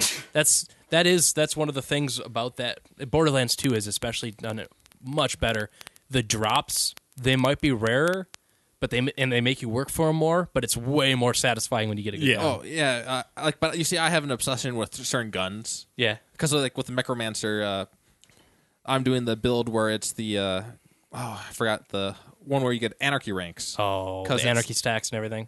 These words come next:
Speaker 3: And, like, so, like, every, but I also had, uh, a couple ranks, so I, every, uh, half the shots, if I miss,
Speaker 1: Mm.
Speaker 3: there's a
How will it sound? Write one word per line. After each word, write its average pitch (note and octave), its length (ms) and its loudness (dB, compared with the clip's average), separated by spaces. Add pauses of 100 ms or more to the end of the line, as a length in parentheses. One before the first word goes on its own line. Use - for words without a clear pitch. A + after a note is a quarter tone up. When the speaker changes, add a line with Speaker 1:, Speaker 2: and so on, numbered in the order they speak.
Speaker 3:
And, C#3 100 -2
like, C3+ 160 0
so, C#3 200 2
like, B2 180 2
every, B2+ 260 -2
but B2 200 -4
I A#2 80 2
also A2+ 200 0
had, A2+ 220 0
uh, G2 220 -2
a - 20 -20
couple G#2+ 220 -10
ranks, G2+ 260 -4
so G2+ 120 -4
I, G2+ 220 -4
every, A2+ 440 -4
uh, - 40 -6 (520)
half F#3+ 280 2
the E3 80 0
shots, D#3 300 2
if C#3+ 100 -6
I A#2+ 60 2
miss, A#2 480 -2 (100)
Speaker 1:
Mm. G#2 200 -14 (260)
Speaker 3:
there's A#2 140 -2
a A#2+ 100 0